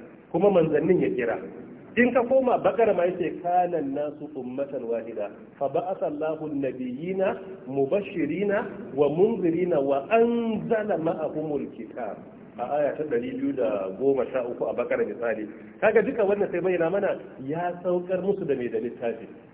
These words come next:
Za ka in ka dauko "Wa tilka hujjatuna atainaha Ibrahima ala qaumihi narfa'u darajatin man nasha'u inna rabbaka hakimun alim wa wahabna lahu ishaqa wa yaquba kullan hadaina" har zuwa ƙarshe.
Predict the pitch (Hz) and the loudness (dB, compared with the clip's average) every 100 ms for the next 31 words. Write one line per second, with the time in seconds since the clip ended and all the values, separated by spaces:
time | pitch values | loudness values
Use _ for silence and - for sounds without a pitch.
0 | - 170 208 180 180 185 175 196 165 - | 2 6 6 4 0 0 2 2 2 2
1 | 180 180 135 175 - 160 156 175 185 175 | -2 -2 -2 -2 -2 -2 0 2 2 2
2 | 151 170 165 185 165 139 120 190 180 143 | -4 -2 -4 -4 -2 0 0 -2 -2 -2
3 | 160 170 190 175 175 208 - - - 131 | -2 0 0 0 -2 -4 -8 -14 -2 2
4 | 151 147 196 165 180 165 175 175 185 180 | 2 2 0 4 4 2 0 0 0 0
5 | 180 185 156 180 180 143 - 175 165 165 | 2 4 4 2 0 0 0 0 0 0
6 | - - - 147 151 165 190 147 165 165 | -2 -2 6 6 6 4 4 2 -2 0
7 | 175 180 156 135 139 - - 190 202 196 | 0 2 4 4 4 2 2 2 2 2
8 | 185 165 185 190 196 - - - 190 247 | 0 2 4 4 2 -2 -12 -6 4 4
9 | 262 220 262 208 170 143 - 156 151 | 6 6 8 8 6 0 -2 -2 -2